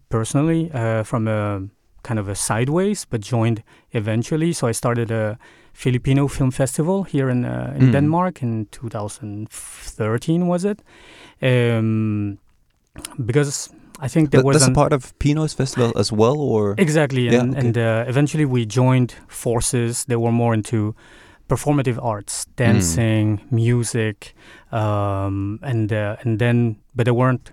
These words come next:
Speaker 1: really, like, a, a film,
Speaker 2: Mm.
Speaker 1: uh, proponent to it. Um, so we were like, "Okay, that would make sense, you know, instead of doing different things, trying to
Speaker 2: Yeah.
Speaker 1: do things together." And we, we, we bonded very fast. Uh, we're still, you know, <laughs> very close today.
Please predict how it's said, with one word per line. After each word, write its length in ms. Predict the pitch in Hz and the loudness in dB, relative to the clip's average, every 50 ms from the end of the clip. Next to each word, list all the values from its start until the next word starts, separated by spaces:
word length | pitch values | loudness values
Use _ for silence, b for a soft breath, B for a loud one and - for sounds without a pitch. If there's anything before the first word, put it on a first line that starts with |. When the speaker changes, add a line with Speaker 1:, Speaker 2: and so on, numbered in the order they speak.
| - _ - | -14 _ -2
Speaker 1:
really, 260 | 113 117 117 120 110 | -2 0 0 0 0
like, 180 | 107 107 - | -2 -2 -2
a, 340 | 113 107 101 101 - - 139 - _ - | -4 -4 -4 -6 -10 -14 -20 -20 _ -20
a 60 | - | -16
film, 460 | - - - 135 131 139 143 151 143 b b b b b b b _ | -14 -2 2 2 2 4 2 0 -4 b b b b b b b _
Speaker 2:
Mm. 140 | - 117 110 | 0 0 2
Speaker 1:
uh, 180 | 101 - 113 110 | 2 2 0 0
proponent 460 | 101 - - - 131 135 151 156 156 | -2 -4 -2 0 2 2 2 0 0
to 120 | - 190 190 | -2 -4 -6
it. 180 | 214 - - B B B B B B B B - | -6 -8 -10 B B B B B B B B -6
Um, 760 | 123 117 120 120 117 113 117 113 110 113 113 120 156 143 156 156 | -2 0 0 0 0 0 -2 -2 -4 -4 -6 -8 -10 -12 -12 -12
so 180 | - - 139 117 | -6 -4 -2 -2
we 80 | 110 | 0
were 80 | 113 113 | 0 0
like, 180 | 107 107 110 - | -2 -2 -2 -4
"Okay, 220 | 202 196 127 104 - - _ _ _ _ - | -4 -4 -4 -6 -8 -14 _ _ _ _ -4
that 200 | 113 113 113 - | -4 -4 -2 0
would 100 | 127 117 | 0 0
make 160 | 120 120 113 | 0 -2 -2
sense, 300 | - - 120 117 - - 135 | 0 -2 -2 -2 -2 -2 -4
you 40 | 113 | -4
know, 200 | 107 104 113 - - - | -4 -6 -8 -10 -8 -6
instead 280 | 117 107 - - 117 | -4 -4 -2 -2 -2
of 260 | 113 104 - - - - | -2 -2 -4 -10 -14 -4
doing 300 | 117 120 113 120 117 110 | 0 0 2 2 2 0
different 280 | 120 - - 123 110 - | 0 0 0 -2 0 0
things, 360 | 147 180 196 175 - - - _ _ _ _ | 0 0 0 -2 -4 -8 -14 _ _ _ _
trying 160 | - - 110 | -2 2 4
to 60 | 107 104 | 4 4
Speaker 2:
Yeah. 80 | 98 | 4
Speaker 1:
do 100 | 117 127 127 | 4 2 0
things 220 | - 120 113 - | 0 0 -2 0
together." 420 | - 120 110 110 113 113 110 117 - B B B B B B B B B | -2 -4 -6 -6 -6 -6 -8 -12 -14 B B B B B B B B B
And 180 | 123 123 131 | 2 4 4
we, 320 | 135 156 160 147 131 120 113 | 4 4 2 2 2 0 -2
we, 380 | 110 104 113 113 117 113 110 | -2 -2 -2 0 0 0 0
we 160 | 107 107 117 110 | 0 0 -2 0
bonded 400 | 101 110 110 120 120 123 117 110 | 0 2 2 4 2 2 2 2
very 180 | 110 104 104 - | 0 0 0 -2
fast. 640 | - - - 123 107 113 131 123 - - - - - | -6 -6 -4 0 0 0 0 -2 -6 -12 -14 -12 -8
Uh, 320 | 123 110 110 107 104 101 101 | -6 -4 -4 -4 -6 -4 -6
we're 80 | 104 98 | -4 -4
still, 320 | - - 120 107 104 101 - | -2 -2 -2 -2 -2 -4 -4
you 80 | 139 101 | -6 -6
know, 200 | 98 95 101 - - | -6 -6 -10 -12 -14
<laughs> 80 | _ _ 123 98 - - | _ _ -8 -8 0 0
very 100 | 156 - | 0 0
close 340 | - - 143 131 127 123 | 0 0 0 0 0 0
today. 360 | - - 107 104 120 165 180 | 0 -2 -2 0 -2 -2 -4